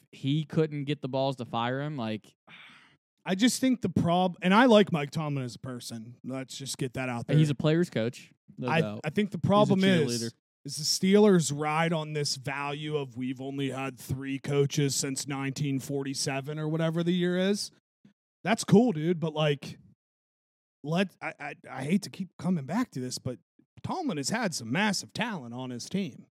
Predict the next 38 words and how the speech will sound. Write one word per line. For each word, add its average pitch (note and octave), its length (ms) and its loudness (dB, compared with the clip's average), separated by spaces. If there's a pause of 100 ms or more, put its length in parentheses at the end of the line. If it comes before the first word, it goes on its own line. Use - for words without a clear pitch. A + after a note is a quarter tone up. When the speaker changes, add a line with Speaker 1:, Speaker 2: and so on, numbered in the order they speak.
(160)
Speaker 2:
And D3+ 120 -2
Speaker 1:
Oh, E3+ 100 0
Speaker 2:
he A#2+ 120 -2
Speaker 1:
yeah. C#3+ 220 0
Speaker 2:
really G#3 360 4
hasn't F3+ 380 2
been E3 140 -2
able F#3 280 2
to - 140 -8
win D3 320 -4
much. D#3 500 -8
Speaker 3:
Mm-hmm. C3+ 400 -6
Speaker 2:
Going A3+ 280 4
over G3 200 2
five F3+ 300 0
hundred's E3 440 0
cool, G3 240 4
but, C3 120 -6
like, B2+ 220 -10
Super F#3+ 320 0
Bowls C#3+ 320 -6
are A#2 60 -14
cooler, D3+ 440 2
you A2 120 -8
know? C#3+ 320 -4
Speaker 1:
Yeah. C3+ 240 -4 (200)
I, D3 140 -2
he, C#3 340 4 (560)
he C3+ 120 2
should F#3 180 4
have D#3 140 2
done D3 200 4
something C#3 460 -4
with B2 300 -6 (1300)
Ben, B2+ 600 -2
Bell, A#2+ 440 0
and A2+ 200 -4
Brown. A#2 640 -4